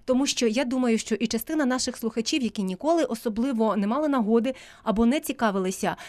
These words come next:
філософією, культурологією, а, багатьма іншими дотичними дисциплінами, які зараз починають чи стають, е, підґрунтям для аналізу того, що відбувається, а,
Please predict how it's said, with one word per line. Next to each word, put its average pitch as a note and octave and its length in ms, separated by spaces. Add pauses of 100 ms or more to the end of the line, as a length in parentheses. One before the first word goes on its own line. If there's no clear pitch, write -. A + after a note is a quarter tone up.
(140)
філософією, D4 600
культурологією, C4 1040 (260)
а, G#3 220
багатьма C4 400
іншими B3 400
дотичними G#3+ 500
дисциплінами, G#3 760
які G#3 220
зараз G#3+ 260
починають G3 720 (280)
чи A3+ 120
стають, A3 480
е, F#3+ 200
підґрунтям G#3+ 680
для G3 140
аналізу G#3 560
того, F3+ 300
що - 200
відбувається, G3 760 (320)
а, G3 280